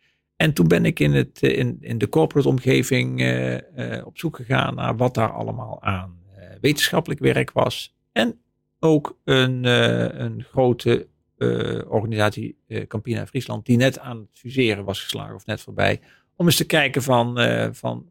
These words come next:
hoe kunnen we daar nou verder in komen? En toen hebben wij een cultuuranalyse gedaan. En dat was iets wat, eh, wat echt afkomstig kwam, eh,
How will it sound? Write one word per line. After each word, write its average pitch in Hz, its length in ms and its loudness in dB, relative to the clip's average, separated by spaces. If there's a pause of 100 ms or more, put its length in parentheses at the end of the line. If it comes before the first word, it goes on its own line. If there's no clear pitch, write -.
hoe - 80 -20
kunnen 202 200 2
we 170 60 6
daar 156 100 2
nou 139 120 4
verder 143 320 2
in 90 140 -10
komen? - 320 -16
En 127 60 -16
toen 151 120 4
hebben 151 240 4
wij 131 240 2
een 113 260 -6
cultuuranalyse 120 840 2
gedaan. 82 360 -12 (400)
En - 100 0
dat 131 120 2
was 143 260 4
iets 160 220 0
wat, 139 380 0
eh, 131 200 4
wat 120 300 0 (100)
echt - 320 -14 (180)
afkomstig - 640 0
kwam, 117 320 2 (320)
eh, - 160 -6